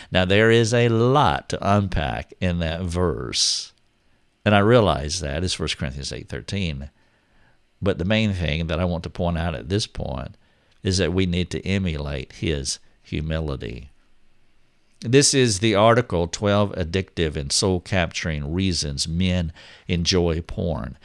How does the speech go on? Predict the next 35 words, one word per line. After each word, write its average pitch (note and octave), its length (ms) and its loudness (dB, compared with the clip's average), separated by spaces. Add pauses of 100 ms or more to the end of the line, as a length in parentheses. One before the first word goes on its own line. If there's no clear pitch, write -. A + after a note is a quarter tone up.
(220)
Inside A2 500 4
of F2+ 120 0
this E2 220 0
article E2 720 -2
are E2+ 300 0
more F2+ 280 0
than E2 220 -4
thirty E2 800 0 (320)
links F#2+ 640 0
that D#2 240 -6
you E2 140 0
can D2+ 240 -6
go F2 200 2
to. D2 400 -6
This E2+ 240 -2
is F2 160 0
a D2 140 -2
six-month, F#2+ 960 0
minimally, G2 920 0 (420)
a E2+ 140 2
six-month F#2+ 1160 0 (360)
homework G#2+ 460 2
assignment, D2+ 560 -4
a D#2 140 -2
life G#2+ 460 2
project D2 580 -6
for D#2+ 140 -4
anyone D#2+ 420 -2
that D#2 160 -8
would E2 160 -6
love E2 240 -4
to - 80 -8
take D#2+ 320 -6
it E2 100 -2
on. D#2 380 -4